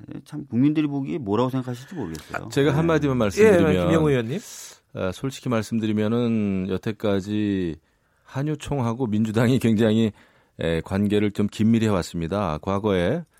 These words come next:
Speaker 2: 뭐 불과 몇 년 전이죠. 한유총으로부터, 어, 여러 가지 후원금, 후원금 쪼개기, 로비를
Speaker 3: 네.
Speaker 2: 받아가지고, 아, 의원직을 상실한 분들이 다 민주당 의원들이었어요.
Speaker 3: 네.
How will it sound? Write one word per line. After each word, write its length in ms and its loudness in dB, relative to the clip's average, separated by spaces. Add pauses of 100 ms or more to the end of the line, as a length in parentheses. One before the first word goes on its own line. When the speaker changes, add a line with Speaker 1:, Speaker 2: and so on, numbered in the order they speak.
(320)
Speaker 2:
뭐 180 -6
불과 260 0
몇 100 4
년 160 2
전이죠. 640 -2
한유총으로부터, 1040 -2 (560)
어, 100 -4
여러 160 2
가지 200 0
후원금, 480 -2 (220)
후원금 420 0
쪼개기, 640 -2
로비를 320 2
Speaker 3:
네. 40 2
Speaker 2:
받아가지고, 760 0 (520)
아, 420 -2
의원직을 440 0
상실한 440 -4
분들이 280 -4
다 160 -2
민주당 440 2
의원들이었어요. 840 -2
Speaker 3:
네. 300 -10